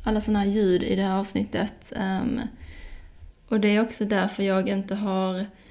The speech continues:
velat sitta ner och spela in tidigare, för att, ehm, ja, de här stolarna som vi har där jag sitter nu är såna här gamla pinnstolar.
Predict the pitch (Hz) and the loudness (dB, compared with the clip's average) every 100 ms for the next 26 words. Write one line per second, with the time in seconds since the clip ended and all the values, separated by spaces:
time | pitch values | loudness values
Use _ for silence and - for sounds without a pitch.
0 | - - - 208 196 202 - 233 - 185 | -20 -20 -4 0 2 0 -4 -6 -4 -2
1 | 208 240 202 - 202 202 208 190 190 202 | 2 2 2 0 0 2 2 2 0 0
2 | 196 190 185 185 190 196 185 202 - - | 0 0 0 -2 -4 -2 -2 -4 -6 -6
3 | 196 196 190 196 196 202 - - _ - | -4 -2 -2 -4 -4 -8 -12 -20 _ -6
4 | 214 214 220 208 - - 226 240 208 190 | 0 2 2 0 -2 -2 0 2 2 2
5 | 196 233 226 226 185 185 196 - - - | 2 4 4 4 0 -2 -4 -10 -6 -2
6 | 202 202 196 208 220 170 220 - _ 208 | -2 -2 2 4 4 2 0 -4 _ 0
7 | 196 196 196 196 190 190 185 196 202 190 | 2 0 -2 0 0 0 0 0 2 2
8 | 180 180 185 - 220 233 240 - 185 175 | 2 0 -2 0 4 4 2 0 0 0
9 | - 233 | 0 -2